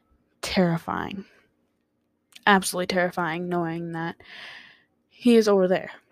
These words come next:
And what am I supposed to do when my best friend is gone in the middle of quarantine? <laughs> Like, everybody else is,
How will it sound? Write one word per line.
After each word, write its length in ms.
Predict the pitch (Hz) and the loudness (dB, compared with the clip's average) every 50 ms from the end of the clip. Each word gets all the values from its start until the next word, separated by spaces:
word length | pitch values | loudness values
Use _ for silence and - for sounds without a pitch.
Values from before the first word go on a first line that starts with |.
| _ _ _ _ _ _ _ _ _ _ _ _ _ _ _ _ _ - - - | _ _ _ _ _ _ _ _ _ _ _ _ _ _ _ _ _ -20 -6 0
And 300 | - 196 185 175 175 170 | 4 4 4 4 4 2
what 120 | 190 190 208 | 2 4 4
am 100 | 233 247 | 6 6
I 80 | 262 | 4
supposed 300 | 254 - - 262 247 - | 4 4 2 0 2 4
to 80 | - 226 | 4 4
do 300 | 190 185 202 214 208 196 | 6 8 8 8 8 8
when 140 | 190 185 190 | 6 4 2
my 120 | 196 196 | 2 2
best 240 | 190 202 196 202 - | 2 2 0 0 0
friend 180 | - 233 220 214 | 2 2 4 4
is 80 | 208 | 2
gone 460 | 208 220 202 196 202 202 208 202 202 | 4 4 4 4 4 4 4 4 2
in 100 | 208 202 | 4 4
the 80 | 208 208 | 6 6
middle 220 | 214 214 226 233 | 6 6 6 6
of 100 | 233 226 | 4 4
quarantine? 760 | - - 269 254 247 240 226 - 226 208 190 185 180 170 170 | 2 2 4 6 6 6 4 4 4 2 4 2 0 0 0
<laughs> 800 | 190 196 247 254 240 - - - - - - - - - - - | 2 4 4 2 0 -4 -10 -14 -18 -18 -16 -16 -16 -16 -4 2
Like, 220 | 233 226 214 - - - | 2 2 2 2 2 4
everybody 320 | 214 226 233 240 247 240 | 6 8 8 10 10 10
else 240 | 233 240 247 - - | 8 8 6 4 2
is, 240 | 220 214 208 208 | 0 0 -2 -4